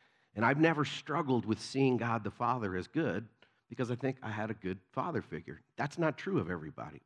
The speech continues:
watching or in this room. So you have to let Jesus tell you what his Father is like. You have to let Jesus show you what God is truly like.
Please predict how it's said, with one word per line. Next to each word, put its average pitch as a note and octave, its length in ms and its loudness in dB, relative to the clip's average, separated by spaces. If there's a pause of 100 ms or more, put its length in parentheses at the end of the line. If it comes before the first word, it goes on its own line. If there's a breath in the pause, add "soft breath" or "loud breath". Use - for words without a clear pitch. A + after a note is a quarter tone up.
watching A2+ 440 -2
or F#2+ 140 -2
in A2 220 -2
this A2 240 -4
room. B2 260 -4 (800 soft breath)
So - 120 -14
you D3 200 4
have D3 220 6
to A2+ 160 0
let A2 280 4
Jesus A2 720 -4 (320)
tell G2+ 180 -10
you G2 140 -6
what E2+ 140 -8
his F2 160 -8
Father - 360 -12 (100)
is - 120 -20
like. - 240 -20 (140)
You G2+ 140 -2
have A2 200 2
to G#2+ 80 -2
let G#2 220 2
Jesus A#2 600 0
show B2 360 -2
you E2+ 280 -4 (440)
what G2 200 -4
God D#2+ 320 -8 (380 soft breath)
is - 160 -14
truly G2+ 380 0
like. D#2 260 -6